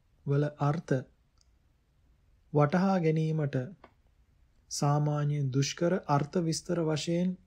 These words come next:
විසද කර ගැනීමට, දැන ගැනීමට කරන ප්‍රශ්න විමසීම් පරිපුච්ඡා නම් වෙයි. පටිසම්භිදා ඥාන ළඟා කර ගැනීමට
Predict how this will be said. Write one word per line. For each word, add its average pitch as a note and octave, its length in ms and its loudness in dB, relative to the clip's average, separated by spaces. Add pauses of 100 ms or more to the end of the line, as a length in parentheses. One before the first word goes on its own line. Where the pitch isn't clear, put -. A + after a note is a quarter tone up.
විසද D3 420 2
කර F3 220 -2
ගැනීමට, C3+ 580 0 (720)
දැන C#3 260 2
ගැනීමට E3 600 0 (280)
කරන C3+ 340 0 (640)
ප්‍රශ්න D3+ 380 -2
විමසීම් C#3+ 560 0 (880)
පරිපුච්ඡා D3+ 760 0
නම් B2+ 280 -2
වෙයි. A#2+ 200 -10 (2500)
පටිසම්භිදා A3 720 6
ඥාන D#3 420 4
ළඟා C#3+ 420 2
කර E3 220 0
ගැනීමට E3 540 -2